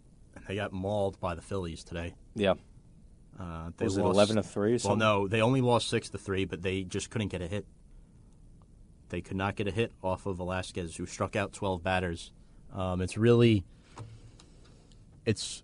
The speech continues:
Speaker 1: kinda sad that the Giants are playing this bad, and they're actually at five hundred.
Speaker 2: Yeah.
Speaker 1: So, but they should be playing so much better,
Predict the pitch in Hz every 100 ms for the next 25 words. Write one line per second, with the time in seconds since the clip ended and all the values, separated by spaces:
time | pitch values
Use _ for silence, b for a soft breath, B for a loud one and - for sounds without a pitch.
0 | - 113 123 117 - 113 98 80 - 95
1 | - 95 104 101 98 98 104 101 92 87
2 | - 98 95 87 95 - - - - 95
3 | 117 - - 202 113 - 98 90 101 85
4 | - - - - - 92 76 - 117 113
5 | 107 - - - - - b b b b
6 | b b b - - - - - - 113
7 | 104 - 120 117 - 123 113 120 117 98
8 | - 107 98 90 - 92 78